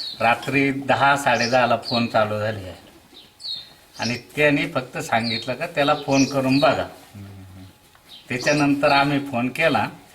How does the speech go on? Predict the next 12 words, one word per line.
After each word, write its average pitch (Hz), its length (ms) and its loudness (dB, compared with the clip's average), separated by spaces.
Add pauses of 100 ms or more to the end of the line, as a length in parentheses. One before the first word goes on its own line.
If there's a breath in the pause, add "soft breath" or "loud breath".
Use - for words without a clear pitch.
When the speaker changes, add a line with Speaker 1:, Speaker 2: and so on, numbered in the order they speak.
(280 loud breath)
Speaker 1:
फोन 131 240 0
केल्यानंतर 135 640 2
एकदाच 143 520 0
फोन 113 180 0
त्याचा 110 300 0
लागला. 95 400 0
नंतर, 123 480 -2
अ, 135 400 2
रेंज 135 240 2
ऑफ 135 140 2
सांगत 113 520 -2
होता. 107 300 -4